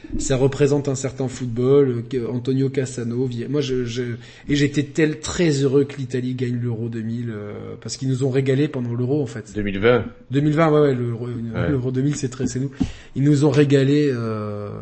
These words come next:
Speaker 1: ils nous ont
Speaker 2: Par
Speaker 1: vraiment
Speaker 2: contre, il
Speaker 1: régalé.
Speaker 2: faut que je, ouais, il va falloir que j'y aille, ça
Speaker 1: Ouais,
Speaker 2: fait
Speaker 1: bon, on va dire au revoir.
Speaker 2: bosser.
Speaker 1: Je, alors, on s'excuse, on a préparé cette émission un peu à l'arrache jusqu'à la dernière minute. Je savais pas si je pouvais la faire pour des raisons familiales.
Speaker 2: Ouais.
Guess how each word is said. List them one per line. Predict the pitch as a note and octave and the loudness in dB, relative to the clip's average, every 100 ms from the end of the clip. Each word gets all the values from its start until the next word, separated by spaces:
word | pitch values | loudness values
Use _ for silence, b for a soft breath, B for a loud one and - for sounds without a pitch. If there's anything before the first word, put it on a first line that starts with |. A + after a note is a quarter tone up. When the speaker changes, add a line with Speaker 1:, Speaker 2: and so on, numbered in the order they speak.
| G#2 G#2+ - - | -12 -14 -16 -10
Speaker 1:
ils | B2 | -6
nous | B2 A#2 | -4 -4
ont | |
Speaker 2:
Par | A2 | -2
Speaker 1:
vraiment | A#2+ C3+ | 4 6
Speaker 2:
contre, | B2+ B2 | 6 4
il | |
Speaker 1:
régalé. | B2 | 0
Speaker 2:
faut | - B2 | -2 -4
que | - B2+ | 2 2
je, | G#2 | 4
ouais, | A2+ G#2+ | 4 4
il | F#2+ | 4
va | G2+ | -2
falloir | - B2+ | -2 -2
que | - | -2
j'y | A2 G#2 | -4 0
aille, | G#2+ G2+ - | 0 0 -2
ça | |
Speaker 1:
Ouais, | C#3+ G3+ | 8 10
Speaker 2:
fait | C4+ | 10
Speaker 1:
bon, | F#3 F3+ | 8 6
on | |
va | E3+ | 4
dire | D3+ F3 | 4 4
au | F3 | 6
revoir. | E3+ A#3+ | 6 4
Speaker 2:
bosser. | D3+ | 2
Speaker 1:
Je, | D#3 B B B - | 0 B B B 0
alors, | D#3 E3 | 0 0
on | E3 | -4
s'excuse, | D#3+ F#3+ - B3 A3+ | -4 -4 -2 0 2
on | |
a | F3 | 2
préparé | F3 F3 F#3+ F#3 | 0 0 0 0
cette | - | 0
émission | F3+ E3+ G3 | -2 0 0
un | F#3 | 0
peu | G3 | 2
à | G3 | 2
l'arrache | F#3 G3+ E3 | 4 2 0
jusqu'à | D3 D#3 - D#3+ | -4 -4 0 2
la | |
dernière | D3+ E3 F3 | 4 2 2
minute. | F#3 F#3+ | 0 0
Je | D#3+ | 0
savais | D#3 C#3 | 2 2
pas | F3+ | 2
si | F3+ D3 | -2 -4
je | - | -6
pouvais | C#3+ C#3+ | -2 0
la | D3+ | 0
faire | C#3+ D#3+ - | 0 -4 -4
pour | C3+ | -4
des | A#2+ | -2
raisons | A#2+ A#2+ C#3+ D3 B B B B | -2 -2 -2 -4 B B B B
familiales. | - C#3+ C#3 C3+ C#3 D#3 A#3 D3 - - - - - - - - - | 0 0 2 0 4 6 6 2 -4 -16 -18 -18 -18 -14 -12 -12 -4
Speaker 2:
Ouais. | G#2 G2+ | 4 6